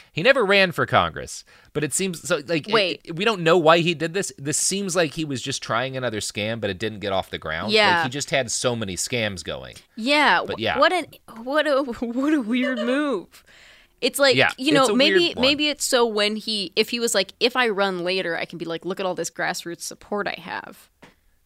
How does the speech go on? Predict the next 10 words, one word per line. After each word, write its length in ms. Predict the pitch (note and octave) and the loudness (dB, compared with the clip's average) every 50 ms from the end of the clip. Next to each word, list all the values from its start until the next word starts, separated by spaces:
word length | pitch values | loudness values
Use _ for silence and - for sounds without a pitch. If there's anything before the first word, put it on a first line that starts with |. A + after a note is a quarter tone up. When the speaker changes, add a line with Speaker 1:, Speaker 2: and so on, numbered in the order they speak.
| _ _ _ _ _ _ _ _ _ _ _ _ _ - - | _ _ _ _ _ _ _ _ _ _ _ _ _ -18 -8
Speaker 1:
Yeah, 300 | D3 F#3 A#3+ A3 F3+ D#3+ | -2 2 6 6 6 6
I 120 | D3+ F3+ F3 | 6 4 2
think 240 | - A3+ A3 F#3+ - | 0 -2 -4 -2 -2
a 100 | F3 C3 | -2 0
guy 240 | - D3 D3+ D#3+ D#3 | 4 4 6 6 6
like 220 | D#3 D3+ C#3 - - | 6 4 2 2 -2
Napoleon, 680 | B2 G#2 - C3+ B2 A#2+ A#2 A2+ G#2+ G2+ G2 F#2 F2+ - - | -4 -2 0 2 2 2 2 2 0 0 -2 -4 -6 -8 -6
like, 260 | G#2 A2+ G#2 F2+ - | -2 -2 -2 -2 -4
you 160 | F2 G#2 B2+ | -10 -8 -6
know, 140 | A2 G#2+ | -6 -6